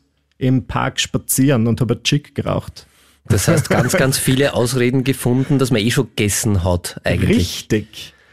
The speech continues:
Speaker 1: Und, ähm, das in, je älter du wirst, desto länger dauert halt die Schule. So ist es doch. Oder in der Matura-Klasse bist du quasi fast nur in der Schule.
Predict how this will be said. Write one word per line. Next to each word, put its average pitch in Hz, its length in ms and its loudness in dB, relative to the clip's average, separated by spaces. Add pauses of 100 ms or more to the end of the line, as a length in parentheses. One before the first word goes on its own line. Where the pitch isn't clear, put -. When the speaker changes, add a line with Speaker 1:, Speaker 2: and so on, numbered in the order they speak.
(140)
Speaker 1:
Und, 160 480 2
ähm, 139 380 2
das 131 300 0
in, 151 420 0 (380)
je 127 160 2
älter 143 340 2
du 117 180 2
wirst, 202 380 2
desto 151 240 0
länger 135 320 2
dauert 120 320 -2
halt 117 220 -4
die 110 60 -2
Schule. 180 640 2 (100)
So - 160 -6
ist 131 240 -2
es 139 100 -6
doch. 131 240 0
Oder 127 180 4
in 135 60 4
der 139 80 4
Matura-Klasse 143 800 2
bist 139 200 -2
du 147 40 2
quasi 127 600 0
fast - 260 -2
nur 127 140 2
in 120 60 0
der 123 100 2
Schule. 143 320 2